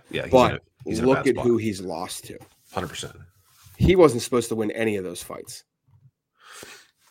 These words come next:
Speaker 2: Look, I mean, looking back at, I don't, I, I don't think there's a fight that he should have won there.
Speaker 1: Hmm.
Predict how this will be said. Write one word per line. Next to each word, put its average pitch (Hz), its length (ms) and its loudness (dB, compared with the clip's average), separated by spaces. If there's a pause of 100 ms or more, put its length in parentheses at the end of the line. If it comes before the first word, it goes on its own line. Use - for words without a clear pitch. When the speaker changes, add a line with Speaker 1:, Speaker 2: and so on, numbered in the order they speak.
(320)
Speaker 2:
Look, 147 240 8
I 113 40 2
mean, 135 200 8
looking 143 220 4
back 127 200 2
at, 120 80 -4
I 107 100 -2
don't, 113 140 -4
I, 113 80 -4 (2000)
I - 40 -6
don't 117 120 -4
think 120 140 -4
there's 117 160 -2
a 107 60 -10
fight 107 300 -6
that - 100 -12
he 117 120 -10
should - 340 -6
have 104 140 -6
won 147 200 2
there. - 240 -12 (340)
Speaker 1:
Hmm. 113 160 0